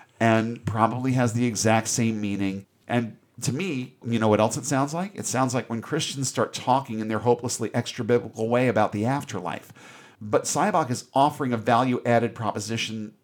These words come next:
and thinks that he can prove this place exists without anyone dying. He says, "Our destination, the planet Shakari, lies beyond the Great Barrier at the center of the galaxy." And,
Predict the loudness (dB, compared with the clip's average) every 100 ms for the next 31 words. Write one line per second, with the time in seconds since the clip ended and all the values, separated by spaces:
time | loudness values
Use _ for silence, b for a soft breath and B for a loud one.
0 | _ 0 0 -2 -8 -8 -6 -4 -6 -4
1 | -4 -4 -8 -6 -8 -10 -18 -6 -2 -2
2 | -2 -6 -4 -6 -6 -6 -8 -6 -6 -6
3 | -8 B B B -2 -2 -2 0 0 0
4 | -2 -4 -2 -4 -6 -2 -2 -2 -6 -12
5 | -20 B B B B -4 -2 2 0 0
6 | -2 0 0 0 -2 -2 -2 -2 -4 -4
7 | -8 -6 0 0 0 0 2 0 0 -4
8 | -2 -2 -6 B B B -2 2 4 2
9 | -2 -2 0 2 2 -2 -2 -4 -4 -2
10 | 0 2 -2 -4 -4 -4 -4 -4 -2 -2
11 | -2 -4 -2 -2 -2 -6 -4 -6 -8 -8
12 | -8 -10 -16 B B B B 2 4 4
13 | 2